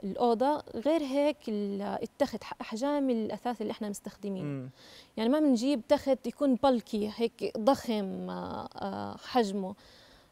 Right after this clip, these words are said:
Speaker 1: آه، بنجيبه برضه بخطوط ناعمة.
Speaker 2: مم.
Speaker 1: الأثاث ككوميدينا نحاول ما نجيبها، آه، واصلة للأرض،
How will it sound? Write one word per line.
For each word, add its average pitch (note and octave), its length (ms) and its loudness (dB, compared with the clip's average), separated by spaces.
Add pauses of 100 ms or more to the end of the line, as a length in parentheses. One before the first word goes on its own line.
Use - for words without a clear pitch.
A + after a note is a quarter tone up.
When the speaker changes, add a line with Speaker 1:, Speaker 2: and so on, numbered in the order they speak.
(220)
Speaker 1:
آه، A3 180 0
بنجيبه B3 540 4
برضه A#3+ 320 4
بخطوط B3+ 340 -2
ناعمة. A3+ 420 2 (340)
Speaker 2:
مم. C3+ 240 -6
Speaker 1:
الأثاث A3+ 760 2
ككوميدينا B3 840 4
نحاول C4+ 360 6
ما C4 100 6
نجيبها، A#3+ 680 4
آه، G#3 40 4
واصلة B3+ 420 6
للأرض، A3+ 540 2